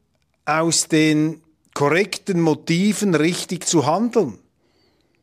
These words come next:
Und das ist der Grund, warum ich in meiner Analyse zum Schluss komme, dass ein großer Krieg in Europa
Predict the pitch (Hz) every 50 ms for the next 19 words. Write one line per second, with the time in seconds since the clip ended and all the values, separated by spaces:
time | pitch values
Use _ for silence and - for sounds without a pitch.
0 | _ _ _ _ _ _ _ _ - 123 117 - 175 180 180 214 202 - - -
1 | 160 147 - 147 147 160 185 220 254 262 247 - 165 151 147 175 190 202 202 185
2 | - - 160 147 147 147 151 170 196 208 196 180 175 165 156 151 151 147 147 160
3 | 185 190 - - 220 226 214 175 - _ _ _ _ _ _ _ _ _ _ _
4 | _ _ _ _ _ _ _ _ _ _ _ _ _ _ _ _ _ _ _ _
5 | _ _ _ _ _ _ _ _ _ _ _ - - 160 143 123 - 139 156 180
6 | 202 - - - - 180 180 185 202 214 226 226 196 160 - _ _ _ _ _
7 | _ _ _ _ _ _ _ _ _ _ _ _ _ _ _ _ _ _ _ _
8 | _ _ _ _ _ _ - 151 151 147 156 147 135 135 139 156 185 233 226 -
9 | - 202 - - - 147 170 208 214 - - 196 165 151 151 143 139 147 170 190
10 | 185 180 - 202 202 208 214 196 - -